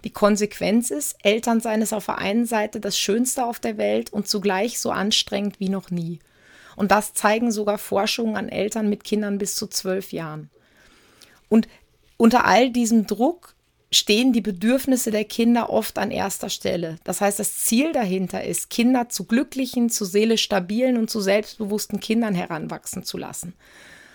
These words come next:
Eltern wollen gute Pädagogen sein, die wollen beste Kumpel für ihre Kinder sein, die wollen da sein, die wollen Zeit haben, sie wollen ihnen immer zuhören, sie wollen den kleinen Frust ersparen und maximale Aufmerksamkeit widmen.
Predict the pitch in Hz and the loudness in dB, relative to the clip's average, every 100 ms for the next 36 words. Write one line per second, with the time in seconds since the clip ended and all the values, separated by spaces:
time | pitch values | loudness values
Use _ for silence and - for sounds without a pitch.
0 | - _ - 214 226 226 202 202 208 208 | -20 _ 6 8 8 4 4 4 4 4
1 | 233 240 247 240 226 180 208 220 202 208 | 0 2 4 6 4 4 2 2 2 0
2 | 202 208 202 196 202 202 208 226 - 226 | 0 2 2 2 2 4 4 2 -2 0
3 | 240 233 226 196 - 185 202 - 208 208 | 2 2 2 -2 -2 -2 -2 -2 0 0
4 | 202 208 196 208 202 196 208 208 - 226 | -2 -2 -2 0 0 2 2 0 0 0
5 | 254 220 214 220 214 202 196 202 202 - | -2 -2 0 0 0 0 -2 -2 -2 0
6 | 208 247 233 214 214 220 214 - - - | 2 0 -2 -2 -2 0 -2 -6 -16 -20
7 | - - 220 208 208 220 226 233 _ _ | -16 -4 0 4 4 6 4 2 _ _
8 | 220 226 262 247 247 240 - 233 240 226 | 2 4 4 4 4 0 -2 -2 2 4
9 | 220 220 226 - 185 220 202 214 220 220 | 4 4 0 -2 -4 -2 2 2 4 2
10 | 220 220 208 196 214 - 233 277 - - | 0 0 0 0 -2 0 0 0 0 -2
11 | 214 - - 190 208 214 - 110 - 147 | -2 -2 -4 -2 -4 -4 0 0 0 -2
12 | - - 214 - 202 - 196 175 160 - | -2 -2 0 0 0 -2 -2 -4 -8 -8
13 | 165 - 170 165 - - - - 160 165 | -10 -10 -10 -10 -12 -12 -12 -10 -12 -12